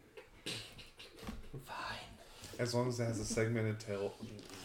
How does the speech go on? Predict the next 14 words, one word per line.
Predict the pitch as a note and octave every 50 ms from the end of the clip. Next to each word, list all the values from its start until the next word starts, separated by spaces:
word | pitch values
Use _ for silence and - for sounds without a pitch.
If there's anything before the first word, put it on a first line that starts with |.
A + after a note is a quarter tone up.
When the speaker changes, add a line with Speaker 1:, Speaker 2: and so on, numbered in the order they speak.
| - -
Speaker 2:
segmented | - - - D3 C3 B2+ C3+ C3+ B2+ B2+ B2 A#2+ A#2 - - - - - - - - - -
part | A2+ B2 A#2+
Speaker 1:
Uh, | A2 G#2+ G#2 G2+
Speaker 2:
for | B2 A#2+ A#2+
his | A#2+ A2+ G#2+
tail. | - - B2 A2+ A2+ A2+ A2+ A#2+ A#2+ - - -
Speaker 1:
within, | C3+ C3+ C3 - C#3 C#3 C3+ C3+ - - - - - - - - - -
within | B2 A2+ - B2 A#2+ A#2 A2+
seconds, | A2 - - G#2+ G#2 G2+ A2 G#2 G2+ G#2 - - -
again, | A2+ A2 G#2+ G#2+ G#2 G#2+
he | A#2 A2+ A2+ A2 - -
pulls | - A#2+ A#2 A2+ A2 A#2
out | A2+ A2 -
this, | A#2+ A2+ G#2